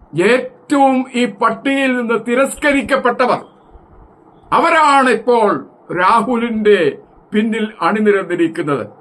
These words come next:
ചക്കിന് വെച്ചത് കൊക്കിന് കൊണ്ടു എന്ന അവസ്ഥയാണ് ഇപ്പോൾ അവിടെ സംഭവിച്ചിരിക്കുന്നത്. സവർണർക്കെല്ലാം വോട്ടവകാശം അവർ കൊടുത്തു കഴിഞ്ഞു. ബി ജെ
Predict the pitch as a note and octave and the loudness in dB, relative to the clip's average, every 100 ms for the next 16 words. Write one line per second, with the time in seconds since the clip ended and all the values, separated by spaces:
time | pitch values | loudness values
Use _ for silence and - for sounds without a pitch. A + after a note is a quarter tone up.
0 | - - _ _ _ _ - - - _ | -20 -20 _ _ _ _ -20 -20 -20 _
1 | _ - - F#3+ G#3+ - E4 D#4+ D4+ C4+ | _ -20 -8 -4 -4 -2 0 2 2 0
2 | C4 C4+ B3+ - B3 A#3+ D#4 D#4+ D4+ C#4 | 2 2 2 2 0 0 0 0 2 2
3 | B3 A3 B3 G#3 A3 A3 G#3 G#3 G#3 G#3+ | 2 0 0 0 0 0 2 0 0 2
4 | F#3+ F3+ E3 E3 - - - - E3+ F3+ | 4 4 2 -2 -4 -12 -20 -6 -4 -4
5 | - F#3 D3+ - - - - F3 F3+ E3 | -2 0 0 -2 -12 -20 -2 0 0 -2
6 | D#3+ D3+ C#3+ D#3+ D3+ D3+ C#3 D3 B2+ G#2 | -2 -4 -4 -6 -4 -4 -6 -6 -8 -8
7 | - - - - - - - - - - | -14 -20 -20 -20 -20 -20 -20 -20 -20 -6
8 | F#3 G#3 C#4+ D4+ D#4 D4+ C#4 C4 C4 C4 | 0 2 2 2 0 0 0 2 2 0
9 | C4+ C4+ A3 G#3+ C4 C4+ B3+ A#3+ A3+ G#3+ | 2 2 4 4 2 0 2 4 2 2
10 | A3 G#3+ F#3 F3+ F3+ F3+ G#3+ E3+ D#3+ F#3+ | 0 -2 -2 -4 -8 -4 -2 -2 -4 -8
11 | - - - _ - _ _ - _ E3 | -18 -20 -20 _ -20 _ _ -20 _ -2
12 | A#3+ C#4+ C#4+ | 0 2 2